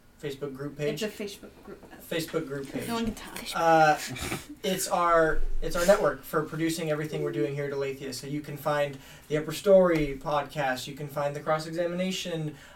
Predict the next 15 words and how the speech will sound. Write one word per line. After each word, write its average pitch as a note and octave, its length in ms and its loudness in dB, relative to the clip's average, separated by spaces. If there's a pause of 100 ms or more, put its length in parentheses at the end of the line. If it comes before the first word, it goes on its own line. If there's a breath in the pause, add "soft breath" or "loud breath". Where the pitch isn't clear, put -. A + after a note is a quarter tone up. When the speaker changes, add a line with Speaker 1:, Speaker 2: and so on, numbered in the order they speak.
Speaker 1:
um, D3+ 280 0
videos C#3+ 640 0
on C3 120 -6
there, C3 180 -6
you B2+ 140 -6
can - 100 -14
find C#3+ 280 -2
the D#3+ 120 0
other F#3+ 140 4
podcasts D3 520 -2
we're D3 120 -6
doing C#3+ 240 -4
here C#3 180 -6
at C3 60 -8
Aletheia. C3 580 -4